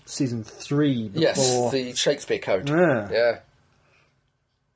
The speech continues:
Speaker 1: There we go. There's the real sky. It's
Speaker 2: Yeah.
Speaker 1: a bit bluer and, uh,
Speaker 2: Yeah.
Speaker 1: rather brighter than it was earlier. Filmed on the same day, of course.
Speaker 2: <laughs>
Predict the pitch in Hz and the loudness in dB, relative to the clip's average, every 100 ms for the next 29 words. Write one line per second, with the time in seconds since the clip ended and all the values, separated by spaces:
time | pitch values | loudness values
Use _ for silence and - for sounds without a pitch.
0 | _ _ _ _ _ _ _ - 180 147 | _ _ _ _ _ _ _ 2 4 4
1 | 127 131 170 156 143 135 117 - - 117 | 2 4 2 2 0 2 0 -2 -2 0
2 | 117 120 127 165 160 - 160 131 143 147 | 2 0 0 0 0 0 -4 -2 0 4
3 | 135 123 123 123 127 127 127 113 - - | 4 4 0 -2 -4 0 2 0 -4 0
4 | 131 127 139 139 135 120 123 131 131 127 | 2 2 2 4 2 -2 -6 -4 -2 0
5 | 123 120 - _ - - - - - 170 | 0 -2 -4 _ -20 -20 -20 -20 2 4
6 | 131 120 120 120 117 104 104 - 127 - | 4 2 0 0 0 -2 -2 -4 -6 0